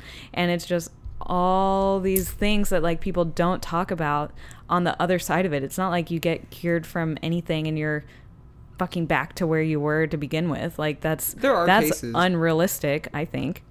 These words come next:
Speaker 2: I mean, there, there, there's
Speaker 1: You have a surgery in your brain to take something out. Okay, well, now you have this, like, healing and scar tissue and
Speaker 2: I mean,
Speaker 1: a
Speaker 2: we're
Speaker 1: whole
Speaker 2: talking
Speaker 1: new set
Speaker 2: worst
Speaker 1: of,
Speaker 2: case
Speaker 1: set of
Speaker 2: scenarios, too,
Speaker 1: issues.
Speaker 2: here.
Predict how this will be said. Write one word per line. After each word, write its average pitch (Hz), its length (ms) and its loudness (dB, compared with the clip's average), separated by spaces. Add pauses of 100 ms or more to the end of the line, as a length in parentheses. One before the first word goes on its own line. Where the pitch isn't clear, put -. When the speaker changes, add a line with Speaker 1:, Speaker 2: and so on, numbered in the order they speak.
Speaker 2:
I 285 60 -4
mean, 220 180 -2
there, 196 220 0
there, 202 300 0
there's 190 460 -2
Speaker 1:
You 220 240 2
have 208 300 2 (480)
a 196 120 2
surgery 165 680 0 (260)
in 180 140 0
your 180 100 0
brain 175 380 0
to 165 120 -6
take 160 260 -2
something 160 300 -4
out. 143 260 -2
Okay, 170 200 0
well, 160 140 -2
now 151 160 -2
you 160 100 -2
have 165 220 -4
this, 160 200 -2
like, 156 200 -2
healing 190 560 0
and 156 100 -4
scar 208 240 -2
tissue 165 520 -2
and 147 200 -4 (140)
Speaker 2:
I 156 40 -4
mean, 180 120 2
Speaker 1:
a - 60 6
Speaker 2:
we're 208 80 6
Speaker 1:
whole 226 140 4
Speaker 2:
talking 226 180 6
Speaker 1:
new 226 200 6
set 208 480 2
Speaker 2:
worst 208 40 2
Speaker 1:
of, 196 120 2
Speaker 2:
case 123 300 -2
Speaker 1:
set 220 240 2
of 214 100 2
Speaker 2:
scenarios, - 220 -4
too, 220 60 -2
Speaker 1:
issues. 160 140 0
Speaker 2:
here. - 240 -8